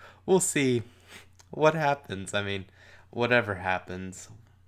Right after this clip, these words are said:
we can't expect Will or K J to look remotely good against Bama if our offensive line isn't improved.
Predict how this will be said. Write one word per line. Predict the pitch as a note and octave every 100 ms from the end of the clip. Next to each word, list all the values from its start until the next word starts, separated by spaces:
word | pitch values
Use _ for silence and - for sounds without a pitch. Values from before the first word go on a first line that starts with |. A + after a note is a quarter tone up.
| -
we | A#2 A2+
can't | - A#2
expect | A2 - A2+ G#2+
Will | G#2 G#2+
or | G#2
K | G2+ G#2 G2+
J | G#2+
to | G2+
look | F#2+ G2+ -
remotely | G2 G2 G2+ G2 A#2
good | A2 A#2 A#2
against | A#2+ A#2+ A2+
Bama | A#2 A#2+ B2 A#2+
if | G#2 G2+
our | G2
offensive | G2 G#2 G2 G2
line | F#2+ F2+ F#2 F2
isn't | G2 - F#2+ F2+
improved. | G#2 G#2+ - D#2 G2